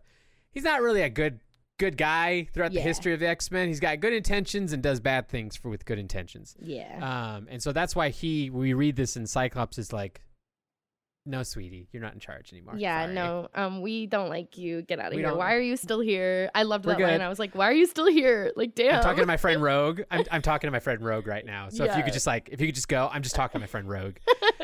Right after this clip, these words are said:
Speaker 1: Um, and then Rogue and Gambit are on the outs right now because he tried to kill her because Apocalypse made him one of his horsemen of de-, of, of the Apocalypse.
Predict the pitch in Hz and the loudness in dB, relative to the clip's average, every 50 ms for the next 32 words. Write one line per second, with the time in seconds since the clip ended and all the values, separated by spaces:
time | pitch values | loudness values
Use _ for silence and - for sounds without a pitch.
0 | 427 - - 605 - - _ _ _ _ _ _ _ _ _ _ _ _ - 143 | -4 -4 -4 -10 -10 -10 _ _ _ _ _ _ _ _ _ _ _ _ -4 -2
1 | 147 151 147 147 147 143 143 143 143 143 156 - _ - 160 175 175 156 185 185 | 0 2 2 2 2 2 0 0 -2 -4 -8 -10 _ -4 -4 -4 -2 0 2 2
2 | 185 185 180 180 180 180 180 - _ _ _ _ _ _ _ _ _ _ _ _ | 4 2 2 0 -2 -6 -8 -10 _ _ _ _ _ _ _ _ _ _ _ _
3 | _ _ _ _ _ - 135 135 _ _ _ - 175 156 165 208 202 220 208 240 | _ _ _ _ _ -20 -20 -20 _ _ _ -12 -6 0 2 4 4 4 2 0
4 | 220 185 208 202 208 208 202 202 202 202 208 220 220 190 156 147 151 - - - | 0 2 2 2 2 2 2 2 2 2 0 0 0 2 2 2 0 -2 -4 -2
5 | 170 156 156 156 160 151 151 151 156 170 175 - - - - _ _ _ _ _ | 0 0 0 0 -2 -2 0 0 -2 -2 -4 -8 -12 -20 -20 _ _ _ _ _
6 | _ _ - - 143 - 160 170 160 - - - 175 156 - 180 170 160 165 165 | _ _ -10 -8 -2 0 0 0 0 -2 -4 -6 -6 -4 -2 0 0 0 0 -2
7 | 156 - 160 151 139 127 127 127 131 139 139 143 135 - 135 131 120 - 143 135 | -4 -2 -2 0 0 0 0 0 -2 -2 -4 -6 -6 -4 -4 -2 0 0 0 0
8 | 139 - 151 143 131 - - 143 135 135 131 123 139 135 131 127 127 131 123 120 | -2 -4 -6 -8 -8 -8 -10 -8 -6 -6 -4 -4 -6 -4 -4 -4 -4 -4 -4 -4
9 | 107 127 127 123 - - 135 123 120 113 117 110 107 110 120 131 117 113 107 104 | -2 -2 -2 -2 -4 -6 -8 -10 -8 -4 -4 -4 -4 -4 -6 -6 -6 -6 -6 -6
10 | 117 107 110 107 101 107 113 110 107 - 104 98 92 - 98 95 92 98 - - | -10 -10 -10 -10 -8 -6 -6 -6 -4 -4 -4 -4 -6 -8 -10 -10 -10 -10 -12 -16
11 | - | -18